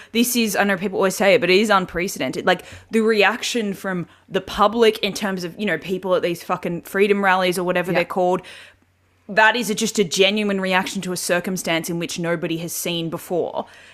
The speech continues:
Speaker 1: I don't know if it's
Speaker 2: Yeah.
Speaker 1: necessarily the most morally correct or, uh, you know, le-, least selfish option, but it is, it is just a reaction that people are having. People, it's, we've never seen this before. There's no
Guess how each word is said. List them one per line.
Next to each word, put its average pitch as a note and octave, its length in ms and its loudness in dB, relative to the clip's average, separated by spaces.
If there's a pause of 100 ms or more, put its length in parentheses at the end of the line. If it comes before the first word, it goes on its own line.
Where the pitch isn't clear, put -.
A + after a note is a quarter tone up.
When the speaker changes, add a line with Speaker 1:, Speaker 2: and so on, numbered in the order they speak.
(100)
Speaker 1:
I A3+ 80 4
don't F#3 140 2
know F#3+ 120 4
if F#3 140 0
it's F3 160 0
Speaker 2:
Yeah. G#3 60 0
Speaker 1:
necessarily F#3 420 2
the F3 80 -2
most E3+ 260 -4
morally E3+ 480 -2
correct D#3+ 680 -2
or, D#3 400 4 (320)
uh, D3+ 400 4 (840)
you G#3 100 2
know, D#3+ 220 -4 (320)
le-, E3+ 300 -4
least F3 360 -2
selfish F3 680 -2
option, - 600 -4 (280)
but A#3 240 6
it A#3 100 0
is, A3+ 320 2
it G#3 160 4
is G#3 300 0
just G#3+ 260 -2
a G3 60 2
reaction F3+ 540 2
that D#3+ 120 -2
people F#3 320 -4
are D#3+ 60 -2
having. F3+ 280 0
People, G3+ 280 -4
it's, - 180 -6
we've A3+ 160 0
never A#3 240 2
seen G#3+ 220 -2
this A3+ 100 -4
before. F#3 220 -2
There's F3 200 2
no F#3+ 440 2